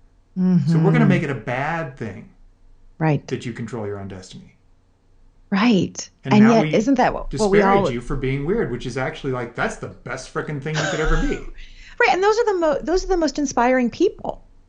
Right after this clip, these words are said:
Speaker 1: Yeah.
Speaker 2: You know, it's, those are the ted Talks that we love watching, the podcasts that we love listening to, the people who have said, "I'm going to create my own destiny."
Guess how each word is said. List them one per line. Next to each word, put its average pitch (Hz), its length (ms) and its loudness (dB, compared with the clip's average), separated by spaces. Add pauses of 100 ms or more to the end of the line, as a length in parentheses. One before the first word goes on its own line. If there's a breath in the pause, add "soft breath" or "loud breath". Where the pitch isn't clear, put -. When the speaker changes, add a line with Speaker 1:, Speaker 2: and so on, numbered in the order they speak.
(160)
Speaker 1:
Yeah. 269 300 0
Speaker 2:
You 254 120 4
know, 277 200 4 (300)
it's, - 220 -2
those 302 240 4
are 349 80 0
the 320 80 4
ted 269 280 0
Talks 262 280 0
that 233 100 -2
we 240 100 0
love 208 280 0
watching, 208 440 -2
the 202 80 -6
podcasts 208 460 -6
that - 100 -4
we 202 140 -4
love 185 240 2
listening 185 420 0
to, 196 300 4 (380 loud breath)
the 240 80 4
people 247 420 0
who 226 360 4
have 202 640 0 (240)
said, 294 200 0
"I'm 220 140 0
going 185 320 0
to 208 160 -4
create 180 380 0
my 196 160 2
own 160 260 2
destiny." 208 920 0